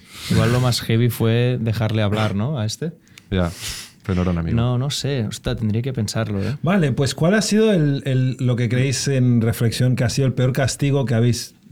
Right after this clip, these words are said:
Speaker 3: mm, hecho a un amigo por, porque os haya fallado?
Speaker 1: Hmm.
Speaker 3: Desde retirar la palabra o, o incluso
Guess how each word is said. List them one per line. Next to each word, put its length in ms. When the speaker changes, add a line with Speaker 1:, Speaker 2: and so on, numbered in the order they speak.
Speaker 3:
mm, 320
hecho 240
a 40
un 100
amigo 420
por, 360
porque 240
os 140
haya 180
fallado? 440
Speaker 1:
Hmm. 460
Speaker 3:
Desde 360
retirar 420
la 120
palabra 800
o, 200
o 180
incluso 720